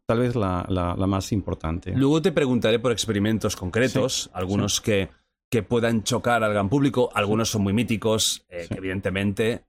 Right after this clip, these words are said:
Speaker 2: pero hay otros que seguramente no los conocemos y que también son experimentos que de alguna forma te dejan alucinado porque es como hablar de ciencia ficción, pero que vosotros la estáis comprobando y la estáis viendo que, que no es, no es ficción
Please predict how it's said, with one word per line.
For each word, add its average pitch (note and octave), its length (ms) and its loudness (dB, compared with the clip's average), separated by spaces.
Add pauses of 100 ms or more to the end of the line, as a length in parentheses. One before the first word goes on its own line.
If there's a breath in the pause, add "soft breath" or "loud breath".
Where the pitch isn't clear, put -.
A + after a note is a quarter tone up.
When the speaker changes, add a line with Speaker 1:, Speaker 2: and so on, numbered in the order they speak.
(120)
Speaker 2:
pero A#2+ 220 2
hay C3 160 4
otros F3 320 0
que - 80 -2
seguramente A#2 500 2
no G2+ 80 0
los A2+ 160 -2
conocemos B2+ 560 -2 (1120 loud breath)
y D3+ 80 2
que C3+ 80 2
también A#2+ 180 2
son D3+ 120 2
experimentos D#3+ 640 2
que C3+ 380 0
de B2 220 2
alguna A#2 360 2
forma D#3+ 600 0 (640)
te A2+ 120 0
dejan A2+ 260 2
alucinado D#3 500 2
porque B2 280 0
es A2+ 120 0
como D#3 300 2
hablar C#3 300 2
de A#2+ 100 2
ciencia C#3 460 0
ficción, C#3 480 0
pero B2+ 200 2
que G#2+ 120 2
vosotros G2+ 420 0
la C3+ 60 0
estáis - 540 -2
comprobando A#2 560 2
y G#2+ 40 2
la G2 80 2
estáis A2 340 0
viendo A#2 280 2
que, F#2 320 -2 (100)
que G#2+ 100 -2
no G#2+ 120 2
es, - 280 -6
no C3+ 160 2
es - 280 -2 (180)
ficción C#3 680 0